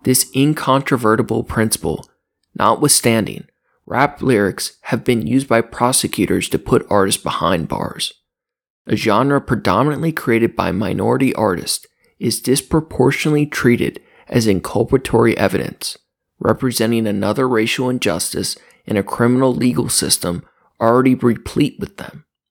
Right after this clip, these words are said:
It is not entirely clear which reform would most plausibly, effectively, and morally balance the competing issues at stake. It is clear, however, that doing nothing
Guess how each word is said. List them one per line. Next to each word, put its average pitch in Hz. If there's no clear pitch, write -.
It -
is 120
not 127
entirely 156
clear 113
which -
reform 135
would -
most 110
plausibly, -
effectively, 123
and 104
morally 131
balance 113
the 110
competing 123
issues -
at 82
stake. -
It 120
is 160
clear, 104
however, 87
that 113
doing 117
nothing 123